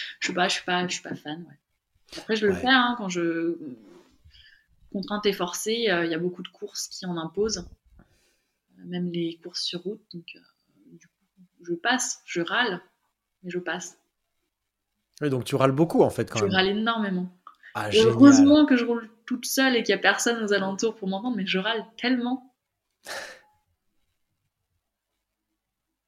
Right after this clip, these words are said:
Speaker 2: Bon, bah, donc, ouais, ma proposition de, d'article pour un magazine, euh, sur Fanny et le gravier, euh, ouais, je suis
Speaker 1: <laughs>
Speaker 2: tombé complètement à plat.
Speaker 1: Ouais,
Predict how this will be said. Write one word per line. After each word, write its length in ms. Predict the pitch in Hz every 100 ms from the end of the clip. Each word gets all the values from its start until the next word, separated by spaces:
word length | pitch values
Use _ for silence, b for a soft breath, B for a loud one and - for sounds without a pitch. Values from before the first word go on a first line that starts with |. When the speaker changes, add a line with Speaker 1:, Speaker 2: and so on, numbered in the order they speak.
| _ _ _ _ _ _ b b -
Speaker 2:
Bon, 120 | 127
bah, 120 | 123
donc, 280 | 120 160 160
ouais, 220 | 143 147
ma 100 | 113
proposition 800 | 110 143 147 135 143 - 151 151
de, 220 | 131 110
d'article 920 | 107 123 - - 143 143 139 120 110 104
pour 200 | - 113
un 40 | 113
magazine, 680 | 113 110 113 113 131 135
euh, 240 | 110 104 98
sur 240 | - -
Fanny 440 | - 143 139 147
et 40 | 135
le 60 |
gravier, 580 | 120 113 113 127 160 170
euh, 60 | 120
ouais, 220 | 107 143
je 40 |
suis 180 | - 220
Speaker 1:
<laughs> 0 |
Speaker 2:
tombé 280 | - 120 113
complètement 760 | - 220 226 - 165 156 175
à 80 | 156
plat. 260 | 151 196 147 B B -
Speaker 1:
Ouais, 140 | 185